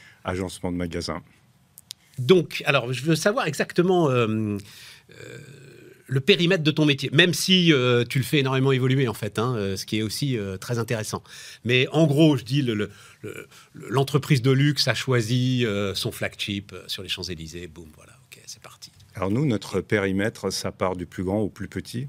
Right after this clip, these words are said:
Speaker 1: Donc on peut faire, euh, le ma-, on peut faire l'agencement intérieur du
Speaker 2: Mais toi,
Speaker 1: magasin.
Speaker 2: tu débarques le premier jour, c'est-à-dire le, le, le, le, l'entreprise, on va pas citer de nom, te dit,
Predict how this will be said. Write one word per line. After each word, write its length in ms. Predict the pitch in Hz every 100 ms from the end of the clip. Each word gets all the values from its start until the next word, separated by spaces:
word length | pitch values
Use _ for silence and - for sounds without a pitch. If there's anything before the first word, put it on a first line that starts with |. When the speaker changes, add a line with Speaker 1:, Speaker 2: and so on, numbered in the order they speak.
| -
Speaker 1:
Donc 300 | 87 85 -
on 80 | 82
peut 160 | -
faire, 480 | 85 - 90 85 78
euh, 140 | 78 80
le 120 | 85
ma-, 180 | 98 90
on 60 | 85
peut 120 | 95
faire 200 | - 82
l'agencement 480 | 95 98 95 - 92
intérieur 400 | - 90 87 85
du 80 | 85
Speaker 2:
Mais 120 | 139
toi, 120 | 196
Speaker 1:
magasin. 140 | - 127
Speaker 2:
tu 40 |
débarques 380 | 151 151 214 -
le 100 | 135
premier 260 | - 180 190
jour, 160 | 180
c'est-à-dire 260 | 135 131 - 143
le, 120 | -
le, 160 | 143 -
le, 220 | - - - -
le, 80 | - - -
l'entreprise, 840 | 160 160 175 - 180 165 107 78 - -
on 60 | 107
va 80 | 101
pas 120 | 120
citer 280 | - 127 127
de 60 |
nom, 180 | 139 139
te 100 | 135
dit, 340 | 120 131 135